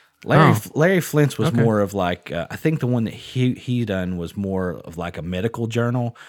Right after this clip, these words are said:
Speaker 1: like, looking at
Speaker 2: Oh.
Speaker 1: people's insides. <laughs>
Speaker 2: More anatomical.
Speaker 1: Yeah,
Speaker 2: Okay,
Speaker 1: absolutely.
Speaker 2: I got you,
Speaker 1: I
Speaker 2: I
Speaker 1: mean,
Speaker 2: got you.
Speaker 1: yeah.
Speaker 2: Okay. I get confused about all that
Speaker 1: <laughs>
Speaker 2: stuff. All right.
Speaker 1: Absolutely.
Speaker 2: I'm sorry.
Speaker 1: Absolutely. <laughs>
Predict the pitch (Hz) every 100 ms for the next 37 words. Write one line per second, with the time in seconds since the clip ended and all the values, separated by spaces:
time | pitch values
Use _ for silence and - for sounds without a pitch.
0 | - - 82 - 101 104 117 113 117 117
1 | 110 107 107 110 - 113 135 135 135 -
2 | - - - 960 - 359 - - 135 -
3 | - 196 135 127 139 131 117 113 104 233
4 | - 143 123 - 107 120 123 120 - 127
5 | 123 127 127 117 120 - - - - 156
6 | 131 240 - 240 - - - - - 165
7 | 208 180 - 160 147 135 131 120 113 -
8 | - 104 117 117 117 113 110 87 82 95
9 | 123 120 - 110 104 104 101 82 65 80
10 | -